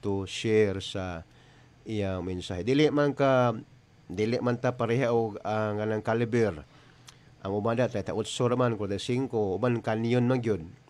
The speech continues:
So, unsa, unsa nga part nga imo ma-share,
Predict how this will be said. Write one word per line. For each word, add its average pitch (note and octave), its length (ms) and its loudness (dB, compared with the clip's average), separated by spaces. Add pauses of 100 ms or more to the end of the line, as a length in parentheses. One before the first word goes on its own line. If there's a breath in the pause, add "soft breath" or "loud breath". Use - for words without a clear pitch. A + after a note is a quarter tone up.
(140)
So, G2+ 400 0
unsa, A2 480 -2
unsa G#2 320 -2
nga G#2+ 80 0
part A#2+ 480 2
nga A2+ 80 0
imo A2+ 160 2
ma-share, B2+ 480 0